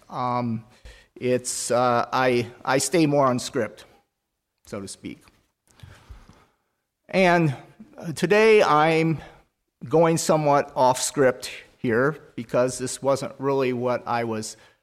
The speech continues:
thinking about during the, during the week, although some of it carries over. But as I look at this word today from Pentecost, as I started thinking about Pentecost, I started to see this challenge that we have as Christians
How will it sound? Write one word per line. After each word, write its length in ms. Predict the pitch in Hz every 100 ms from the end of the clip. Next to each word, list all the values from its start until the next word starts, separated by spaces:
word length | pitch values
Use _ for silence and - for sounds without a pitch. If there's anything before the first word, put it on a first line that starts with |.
| _
thinking 280 | 180 196 196
about 460 | 160 135 135 127 -
during 300 | 139 127 123
the, 140 | 120 - -
during 240 | - 143 123
the 100 | 120
week, 400 | 151 156 160 -
although 280 | 127 131
some 280 | 127 - 143
of 140 | 139 127
it 200 | 123 -
carries 380 | 147 123 120
over. 360 | 156 151 131 147 - - _ - - _ _ -
But 340 | 165 160 - -
as 160 | 147
I 60 | 156
look 260 | 175 240
at 180 | 240 -
this 380 | 202 180 - -
word 400 | 143 165 165 160
today 440 | 156 139 143 143
from 240 | 147 - 120
Pentecost, 680 | - 165 160 160 147 151 -
as 60 |
I 60 | 135
started 320 | 131 190 170
thinking 240 | 180 175 156
about 360 | - - -
Pentecost, 720 | 175 160 156 143 135 143 - - - - - _
I 300 | 139 135 131
started 560 | 131 - 170 165 160 151
to 480 | - 151 147 147 143
see 760 | - - 185 180 156 147 139 - - -
this 360 | 120 139 131
challenge 420 | - 202 196 170 160
that 120 | 131
we 140 | 143
have 440 | 110 135 123 117 117
as 160 | 113
Christians 840 | - - 196 196 131 110 113 113